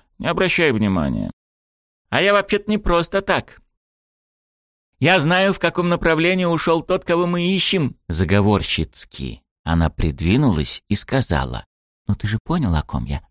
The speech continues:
да?" "Да понял, понял. Ты же знаешь, что я понял. Зачем кривляешься?" Слегка отодвигаясь, ответил я.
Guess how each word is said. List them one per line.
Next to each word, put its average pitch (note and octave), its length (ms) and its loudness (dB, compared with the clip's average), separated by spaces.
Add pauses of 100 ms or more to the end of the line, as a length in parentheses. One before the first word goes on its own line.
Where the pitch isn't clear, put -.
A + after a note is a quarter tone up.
да?" D#3+ 140 0 (520)
"Да E2 140 -2
понял, D#3 420 0
понял. - 460 -4 (320)
Ты C3 100 -2
же D3 120 2
знаешь, F2+ 360 2
что - 160 -12
я C2 80 -8
понял. C2 380 -10
Зачем G2+ 340 0
кривляешься?" C#2 720 -10 (340)
Слегка F2 480 -2
отодвигаясь, E2 760 -2
ответил C#2+ 440 -6
я. C2+ 160 -8